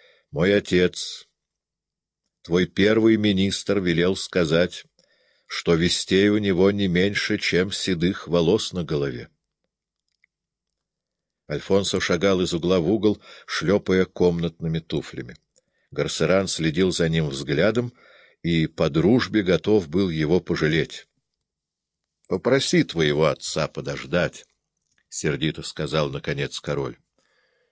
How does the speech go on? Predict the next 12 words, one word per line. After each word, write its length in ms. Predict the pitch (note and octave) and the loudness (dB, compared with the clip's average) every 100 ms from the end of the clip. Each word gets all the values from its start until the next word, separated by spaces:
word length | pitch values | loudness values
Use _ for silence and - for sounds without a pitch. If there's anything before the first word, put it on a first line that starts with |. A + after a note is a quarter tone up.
| _ | _
«Так 240 | - B2 C3+ | -4 -2 0
и 40 | |
быть, 300 | B2+ C3 - | 2 2 0
приму 380 | - A2 B2+ F2+ | 0 2 2 0
его». 340 | C2 A#1+ A#1+ _ _ _ _ _ _ _ _ _ _ _ _ _ _ _ _ _ _ _ _ _ _ - | -2 -10 -18 _ _ _ _ _ _ _ _ _ _ _ _ _ _ _ _ _ _ _ _ _ _ -2
Дон 220 | C#3 E3 | 2 4
Манрике 720 | D#3 C#3 E3 F3 E3 D#3+ C#3+ _ - | 2 4 4 4 4 4 2 _ -2
не 120 | A2+ | -2
произнёс 680 | A#2+ A#2 A2 F#2 C3 C#3+ - | 2 2 2 2 0 0 -2
ни 120 | G#2+ | -4
слова 360 | - G#2+ A#2+ A2+ | -4 0 0 2
упрёка. 680 | A2+ A2 D2+ D#2 D2+ D#2 | -2 -2 0 0 0 -8